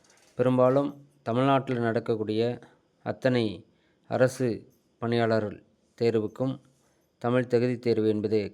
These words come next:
கட்டாயமாக்கப்பட்டிருக்கிறது. அதற்காக சிறப்பு தொகுப்பு தான்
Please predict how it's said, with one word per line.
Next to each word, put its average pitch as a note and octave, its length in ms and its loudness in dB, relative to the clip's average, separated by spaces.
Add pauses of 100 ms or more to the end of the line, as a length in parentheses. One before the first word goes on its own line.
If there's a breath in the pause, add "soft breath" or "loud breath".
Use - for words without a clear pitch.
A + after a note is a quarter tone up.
கட்டாயமாக்கப்பட்டிருக்கிறது. G#2 1400 -4 (600)
அதற்காக A2+ 760 -4 (680 soft breath)
சிறப்பு B2 720 -2 (220)
தொகுப்பு A2+ 360 -2
தான் B2+ 240 -4